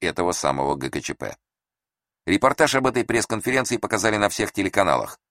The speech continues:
и изумленные телезрители увидели, как у главного Г К Ч П-иста вице-президента Янаева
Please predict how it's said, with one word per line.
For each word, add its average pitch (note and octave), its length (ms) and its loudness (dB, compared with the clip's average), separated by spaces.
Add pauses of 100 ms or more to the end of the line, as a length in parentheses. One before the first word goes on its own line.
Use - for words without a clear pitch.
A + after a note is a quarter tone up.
(120)
и D#2+ 140 -4
изумленные F#2+ 540 0
телезрители F#2+ 580 0
увидели, E2 440 0
как C#2+ 200 -4
у E2 60 0
главного D2 480 4
Г D2+ 120 -4
К F2 100 -4
Ч F2+ 140 -6
П-иста - 300 -4
вице-президента D#2 760 -6
Янаева A2+ 520 4